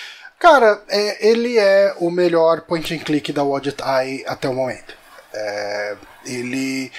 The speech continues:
tem personagens legais, ele tem uma história legal,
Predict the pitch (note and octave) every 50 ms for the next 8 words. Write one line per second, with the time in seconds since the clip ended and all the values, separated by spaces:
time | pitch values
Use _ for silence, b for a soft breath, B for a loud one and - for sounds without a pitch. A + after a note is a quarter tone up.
0 | B B B _ - G3 E3+ - E3+ D3+ - D#3+ D3 D3+ D#3+ C#3+ D3 C#3 C3+ D#3
1 | D3 D3 E3+ F3+ F#3 F3+ F3+ D#3+ E3 D#3 D3+ - D#3+ D3+ D#3 D3 - - E3 E3
2 | E3 D#3+ D3+ D3 C3 C3 C#3 C#3 D3+ E3 E3+ E3